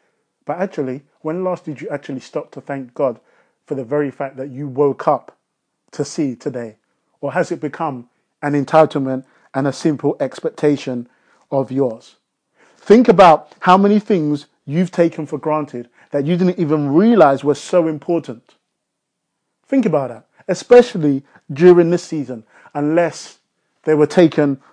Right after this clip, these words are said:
away from you or you were restricted from gaining access to them. We must be people who forever have gratitude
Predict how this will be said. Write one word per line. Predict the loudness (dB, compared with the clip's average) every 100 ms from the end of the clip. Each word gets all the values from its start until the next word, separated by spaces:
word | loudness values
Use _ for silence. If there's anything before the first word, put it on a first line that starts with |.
| _
away | 2 6 6
from | 4 -4
you | -6 -8 -4
or | -2
you | -2
were | -4
restricted | -6 -6 -6 -6 -8 -10 -12 _ _
from | -10 -4
gaining | -2 -2 -6 -6
access | -6 -6 -10 -10 -10 -20 _ _ _ _ _
to | -6 -4
them. | -4 -6 -16 _ _ _ _ _ _ _ _
We | -4 0
must | -2 -2
be | -6
people | -6 -10 -8 -12 -14 _ _
who | -8 -8
forever | -4 -2 0 -2
have | -2 -8 -8
gratitude | -2 -2 -2 -6 -8 -10